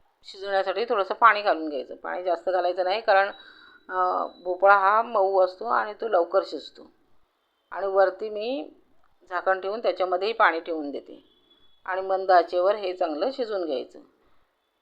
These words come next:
ते लवकर शिजतं. अशा प्रकारे शिजून तयार झालं की आपण याच्यामध्ये, अ, वाटप घालून घ्यायचं. व त्याच्या आधी आपण जी कोलंबी ठेवलेली होती ती घालून घ्यायची याच्यामध्ये.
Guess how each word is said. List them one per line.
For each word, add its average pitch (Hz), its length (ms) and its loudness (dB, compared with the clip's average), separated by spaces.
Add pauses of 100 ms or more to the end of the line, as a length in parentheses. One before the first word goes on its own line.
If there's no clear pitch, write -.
ते 202 80 -10
लवकर 196 320 4
शिजतं. - 360 -12 (1600)
अशा 165 180 -14
प्रकारे 170 320 -2
शिजून 185 640 -6 (100)
तयार 185 240 8
झालं 190 380 0 (640)
की 190 80 -4
आपण 185 240 4
याच्यामध्ये, 208 680 0 (640)
अ, 185 160 -8 (200)
वाटप 185 480 4
घालून 160 280 2
घ्यायचं. 127 340 -10 (2250)
व 131 200 -8
त्याच्या 180 380 2
आधी 190 160 2
आपण 196 300 2
जी 202 100 -12
कोलंबी 208 460 -2
ठेवलेली 185 400 -4
होती 180 240 -10
ती 208 220 -6
घालून 165 280 -4
घ्यायची 156 280 -6
याच्यामध्ये. 151 580 -4